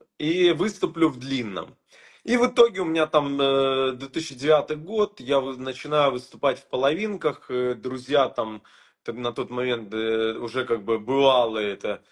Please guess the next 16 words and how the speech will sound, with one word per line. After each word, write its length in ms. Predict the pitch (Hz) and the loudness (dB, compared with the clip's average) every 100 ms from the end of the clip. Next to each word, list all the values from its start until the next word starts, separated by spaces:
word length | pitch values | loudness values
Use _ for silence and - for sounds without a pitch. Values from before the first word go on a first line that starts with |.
| _ _ | _ _
чемпион 460 | - 127 127 135 135 | -10 -6 0 0 0
мира 520 | 131 131 117 113 110 | -2 2 4 4 2
на, 320 | 107 110 110 110 | -2 0 2 2
в 760 | 101 _ 113 113 110 110 107 | -4 _ -20 -20 -16 -10 -6
long 240 | 113 131 120 | 0 0 -2
distance 460 | 113 123 123 107 - | -6 -8 -8 -10 0
триатлоне, 720 | 113 110 127 156 151 131 120 _ _ | 0 2 4 2 2 -4 -6 _ _
это 280 | - 107 113 | -10 0 0
Виктор 420 | 104 139 156 156 | 2 -2 2 2
Земцев 720 | 131 127 147 143 135 131 120 - | 2 0 0 0 0 2 2 0
и 260 | 117 113 110 | -6 -4 -4
чемпионка 540 | - 117 127 123 120 | -6 -2 0 0 -2
мира, 540 | 113 131 139 123 117 - - _ _ | -4 0 2 4 4 0 -16 _ _
э, 120 | 110 | -2
Тамара 400 | 107 127 139 131 120 | 0 4 4 4 2
Козулина, 800 | 120 107 147 165 156 143 131 | 0 0 2 4 4 0 0